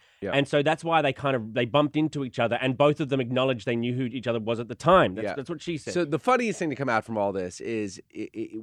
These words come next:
Speaker 1: he was shown a picture of her.
Speaker 2: Mm.
Speaker 1: He had called, he had said she was someone who wasn't his type,
Speaker 2: Mm-hmm.
Speaker 1: and beca-, in suggesting that, and I think coming out and saying it, that she was just not pretty enough for him, and he would never go after someone like there. So he shows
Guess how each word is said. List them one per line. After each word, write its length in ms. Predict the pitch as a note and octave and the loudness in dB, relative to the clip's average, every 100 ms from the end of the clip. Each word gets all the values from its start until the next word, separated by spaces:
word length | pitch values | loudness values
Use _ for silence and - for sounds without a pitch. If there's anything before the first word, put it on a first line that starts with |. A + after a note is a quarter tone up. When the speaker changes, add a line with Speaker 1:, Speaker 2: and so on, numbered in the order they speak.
| A2 G#2+ | -14 -12
Speaker 1:
he 180 | - | -4
was 180 | C3+ A#2+ | -2 -2
shown 460 | - - D3 D3 C#3+ | -4 -4 -2 0 -2
a 360 | A#2 A2 G#2 - - | -4 -4 -4 -10 -10
picture 460 | D#3+ - - A#2+ - | -10 -8 -6 -4 -4
of 160 | A2 | -6
her. 420 | F#2 F#2 E2+ D#2 F#2 | -6 -4 -4 -6 -8
Speaker 2:
Mm. 320 | C3 C3 E3+ | -4 0 0
Speaker 1:
He 140 | D#3 F3+ | 0 -2
had 120 | D3+ | -2
called, 320 | - F#3+ F3+ | -2 -2 -2
he 80 | D#3 | -4
had 120 | D3+ | -6
said 360 | - G3 G#3+ G3 _ _ _ | 0 0 0 -4 _ _ _
she 140 | - E3 | -8 -4
was 160 | D3+ | -4
someone 380 | - C#3 C3+ B2 | -4 -4 -4 -6
who 160 | C3 A2+ | -8 -4
wasn't 340 | A#2+ B2+ C#3 | -4 -4 -6
his 100 | A2+ | -8
type, 360 | - F#2 D2+ - | -6 -4 -4 -6
Speaker 2:
Mm-hmm. 340 | C#3+ B2 G#2 F2+ | -4 -4 -8 -8
Speaker 1:
and 320 | A2+ A#2 A2 | -6 -4 -6
beca-, 240 | A#2+ C#3+ | -8 -6
in 460 | C3+ C#3 D3+ - C3+ | -4 -2 -2 -4 -10
suggesting 560 | - C#3+ D#3+ - C#3+ B2 | -10 -4 -4 -4 -6 -4
that, 320 | A2+ G#2+ - | -4 -4 -8
and 140 | A2+ B2 | -14 -14
I 40 | |
think 200 | A#3+ D4+ | -16 -16
coming 240 | A#2 G#2 | -10 -8
out 40 | F#2 | -10
and 120 | E2 | -12
saying 240 | - A2 | -10 -8
it, 100 | F#2+ F#2 | -8 -12
that 120 | F#2 | -14
she 180 | - B2+ | -12 -10
was 140 | G#2+ | -10
just 160 | A2+ A#2+ | -12 -8
not 240 | A#2+ - | -8 -8
pretty 240 | B2+ G2+ | -10 -8
enough 180 | F#2+ E2+ | -8 -10
for 120 | - F#2 | -12 -12
him, 60 | |
and 80 | F2+ | -10
he 60 | F2 | -10
would 120 | F#2 | -10
never 160 | G2 | -10
go 80 | F2 | -8
after 220 | F2+ F2 F2+ | -8 -10 -16
someone 240 | E2+ D#2+ | -16 -16
like 240 | D#2 - | -16 -20
there. 160 | - C#2+ _ _ _ | -18 -18 _ _ _
So 140 | - C#3+ | -10 -10
he 80 | |
shows 540 | C3 - F#3+ G#3 G#3+ | -8 -2 4 4 2